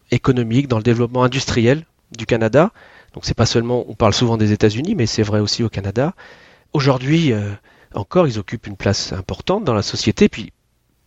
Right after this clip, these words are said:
surtout peut-être dans l'imaginaire avec, euh, pensons au défilé de la Saint-Patrick, hein, qui est encore important à, à Montréal, par exemple.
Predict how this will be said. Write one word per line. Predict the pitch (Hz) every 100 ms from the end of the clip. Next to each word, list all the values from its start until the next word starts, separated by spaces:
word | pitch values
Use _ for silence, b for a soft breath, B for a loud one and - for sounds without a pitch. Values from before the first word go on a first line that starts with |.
| -
surtout | - - - 202
peut-être | - 151 131
dans | 107
l'imaginaire | 104 120 120 107 110 127 165 120
avec, | 107 107 -
euh, | 98 B B B _ _ _
pensons | - 104 - 127
au | 117
défilé | 101 117 - 120
de | 107
la |
Saint-Patrick, | 98 110 104 - 170 -
hein, | 101 107
qui | -
est | 104 104 - -
encore | 104 110 95
important | 92 101 160 156
à, | 107 92 -
à | -
Montréal, | 104 95 143 -
par | 107
exemple. | 110 117 233 -